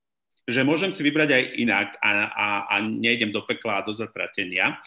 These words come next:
ale, ale Boh mi dáva slobodu. A tak ako Izaiáš, ja som vedel, že čo, čo, čo Boh chce. No a to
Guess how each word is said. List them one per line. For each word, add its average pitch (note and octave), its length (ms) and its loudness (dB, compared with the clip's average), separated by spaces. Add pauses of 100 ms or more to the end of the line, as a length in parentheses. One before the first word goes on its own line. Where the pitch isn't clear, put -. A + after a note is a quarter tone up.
(360)
ale, A2+ 380 4
ale A#2 320 2
Boh A#2 220 -2
mi A2 380 0
dáva C3 300 2
slobodu. G2+ 540 -4
A A2+ 120 -2
tak B2+ 200 0
ako C3+ 200 -2
Izaiáš, C3+ 440 2
ja A2+ 180 4
som A#2+ 180 -6
vedel, A2+ 260 0
že G#2 160 -6
čo, A2 340 -6
čo, G2+ 380 -8
čo A2 220 -4
Boh G#2 260 -4 (180)
chce. - 260 -4 (520)
No - 160 2
a - 160 2
to F#3 160 2